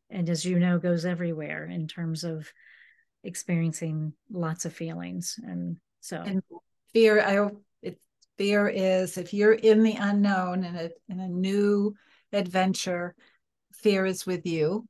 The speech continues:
Speaker 2: all the time, and good things happen and bad things, but it's, we're there to learn, right? We're there f-, to see the opportunity and the learning and maybe some calamity. Um, but
Speaker 1: But fear
Speaker 2: still
Speaker 1: is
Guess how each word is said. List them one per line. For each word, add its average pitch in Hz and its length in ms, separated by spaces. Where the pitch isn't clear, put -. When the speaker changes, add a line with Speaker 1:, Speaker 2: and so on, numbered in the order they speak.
Speaker 2:
all 170 180
the 202 140
time, 180 460
and 185 200
good 196 180
things 196 280
happen 185 400
and 180 140
bad 185 260
things, 190 180
but 196 180
it's, - 280
we're 196 220
there 226 360
to 226 200
learn, 170 460
right? 185 340
We're 185 220
there 190 360
f-, 185 140
to 180 100
see 196 380
the 170 320
opportunity 190 1120
and 170 260
the 170 140
learning 185 560
and 170 160
maybe 170 540
some 175 420
calamity. 190 880
Um, 165 580
but 226 180
Speaker 1:
But 226 100
fear - 260
Speaker 2:
still 330 480
Speaker 1:
is 339 60